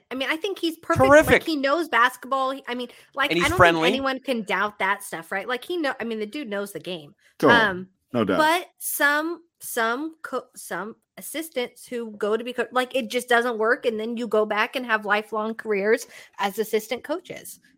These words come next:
Speaker 1: I mean,
Speaker 3: Right.
Speaker 1: that would be my guess for what he, what ends up happening for him. Maybe someone else will give him a chance.
Speaker 2: Steve Kerr.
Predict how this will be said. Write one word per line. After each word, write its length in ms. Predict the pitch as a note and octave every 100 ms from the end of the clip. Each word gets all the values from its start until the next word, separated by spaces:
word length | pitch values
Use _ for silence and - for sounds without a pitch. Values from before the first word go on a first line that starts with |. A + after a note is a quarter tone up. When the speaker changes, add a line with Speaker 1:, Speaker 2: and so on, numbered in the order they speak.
| -
Speaker 1:
I 60 |
mean, 140 | B3+ B3+
Speaker 3:
Right. 60 |
Speaker 1:
that 140 | A3+ A#3
would 120 | C4+
be 100 | C#4+
my 180 | B3 A#3+
guess 320 | G#3 G3+ D#4
for 120 | -
what 100 | A#3 G#3
he, 200 | A3+ - -
what 220 | G#3 A3+
ends 160 | A#3 A3+
up 120 | G#3+
happening 420 | - D#4+ F#4+ G#4+ D4+
for 120 | A#3
him. 160 | B3+
Maybe 260 | A#3 A3 D#4+
someone 280 | E4+ C4 G#3
else 160 | G3+ -
will 80 | F#3
give 140 | F3+
him 100 | E3+
a 60 | E3
chance. 420 | - E3 A3 -
Speaker 2:
Steve 200 | B2 A#2+
Kerr. 260 | G#2 F#2+